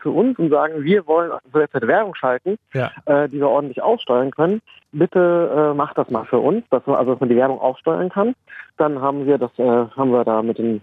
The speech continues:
Speaker 1: Leuten zusammengesessen, haben Schulungen gemacht, haben, äh, Konzepte erarbeitet, wie man da sinnvollerweise Werbung strukturieren könnte. Dann wurden der, der Code vom Ad-Server eingebunden in die Webseite, äh, dass man da die Werbung hin kann. Und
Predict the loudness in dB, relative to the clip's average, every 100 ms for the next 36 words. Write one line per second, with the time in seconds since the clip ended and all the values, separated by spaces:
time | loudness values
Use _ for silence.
0 | -2 -4 -4 -4 -2 -2 -4 -4 -4 -2
1 | -2 0 2 4 2 0 -4 -4 -2 0
2 | 2 2 2 -2 -4 -2 0 2 0 -2
3 | 0 0 2 0 -2 -4 -2 0 0 0
4 | -2 0 0 -2 -8 _ -12 -4 -2 0
5 | -2 -2 -6 -10 -20 _ _ _ _ -2
6 | -2 0 0 0 0 2 2 -2 -2 -2
7 | -2 -4 -6 -4 -4 _ -2 0 0 0
8 | 0 0 0 -2 -2 -4 0 2 0 0
9 | -2 0 -2 -4 _ _ -20 -20 _ _
10 | _ -2 0 2 -2 -6 -6 0 0 2
11 | 0 0 -2 -2 0 0 0 0 0